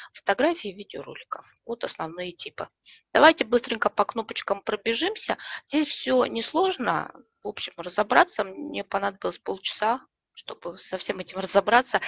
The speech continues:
и понять, как это все работает. Итак, эта статья. Если мы хотим в коллекцию добавить какую-то статью, то для этого есть как раз специальная опция.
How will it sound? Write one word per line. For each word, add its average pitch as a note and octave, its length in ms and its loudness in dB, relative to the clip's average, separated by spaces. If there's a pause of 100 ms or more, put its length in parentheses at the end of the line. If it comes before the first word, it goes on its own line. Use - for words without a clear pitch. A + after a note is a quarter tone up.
(180)
и - 80 -2
понять, G#3 340 4
как - 180 0
это - 140 -6
все - 180 -6
работает. - 500 -8 (360)
Итак, - 380 -2 (580)
эта F4+ 320 6
статья. E3+ 600 2 (200)
Если A3+ 280 0
мы F#3+ 140 -6
хотим G#3 400 2
в - 100 -14
коллекцию C4+ 480 2
добавить F#3+ 380 4
какую-то - 380 -10
статью, G#3 720 -4 (340)
то A3+ 100 -4
для C4 160 4
этого C4 220 0
есть - 720 -4
как - 200 -10
раз G#3 200 2
специальная F3 640 -6
опция. - 500 -12